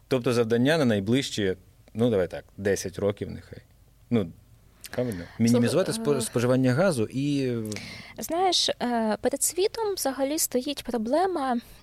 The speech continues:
Speaker 2: м, е, над усім оцим. Стає питання в тому, як, м, зберегти, е, економічне зростання, розвиток економічний в світі і, е, і вирішити кліматичну проблему.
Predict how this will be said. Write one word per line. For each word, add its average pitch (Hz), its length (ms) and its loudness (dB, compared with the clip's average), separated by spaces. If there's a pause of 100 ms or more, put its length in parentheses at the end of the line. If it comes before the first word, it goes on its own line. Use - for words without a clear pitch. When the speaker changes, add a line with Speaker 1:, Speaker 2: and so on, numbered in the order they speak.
(160)
Speaker 2:
м, 226 160 0
е, 208 580 -4 (880)
над 220 220 2
усім 208 340 0
оцим. 311 360 -2 (160)
Стає 262 300 -2
питання 269 440 -2
в - 80 -6
тому, 330 320 0
як, 262 360 0
м, 202 320 -6 (680)
зберегти, 220 720 0 (180)
е, 220 500 4
економічне 226 600 0
зростання, 349 640 -2 (400)
розвиток 269 560 0
економічний 247 680 0
в 214 40 0
світі 208 520 -2 (460)
і, 285 260 0 (160)
е, 233 680 2
і 233 100 0
вирішити 277 480 0
кліматичну 226 840 -2
проблему. 214 580 0